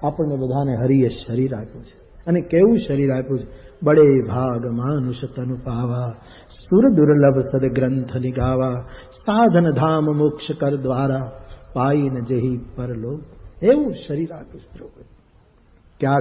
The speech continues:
શરીર દ્વારા માણસ જ્યાંથી ધારે ત્યાંથી હરિને પ્રગટાવી શકે છે.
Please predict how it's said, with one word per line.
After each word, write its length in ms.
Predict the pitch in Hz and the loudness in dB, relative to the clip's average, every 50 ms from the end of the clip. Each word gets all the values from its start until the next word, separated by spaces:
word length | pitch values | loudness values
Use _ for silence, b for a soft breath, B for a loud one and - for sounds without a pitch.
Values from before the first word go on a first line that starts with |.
| - - | 2 2
શરીર 240 | 156 165 185 196 185 | 4 4 4 4 4
દ્વારા 520 | 165 160 165 180 202 208 180 - B B B B B - | 4 6 6 8 8 6 4 2 B B B B B -2
માણસ 280 | 151 160 180 208 214 175 135 - - - - | 0 2 4 4 2 2 0 -4 -10 -6 -2
જ્યાંથી 400 | 151 165 185 247 277 - 277 311 | 2 4 4 4 6 6 6 6
ધારે 340 | 226 165 170 170 180 185 175 | 6 6 6 6 6 6 4
ત્યાંથી 320 | 170 175 170 170 165 165 139 | 4 2 -2 0 2 2 2
હરિને 300 | 139 151 160 156 151 139 | 4 2 2 2 0 -2
પ્રગટાવી 540 | - - 143 131 - - - 139 131 127 | -6 -8 -10 -10 -10 -10 -10 -10 -10 -10
શકે 360 | 123 - - 131 - - - - | -12 -14 -18 -20 -20 -20 -20 -20
છે. 300 | - - - - - | -20 -20 -18 -16 -16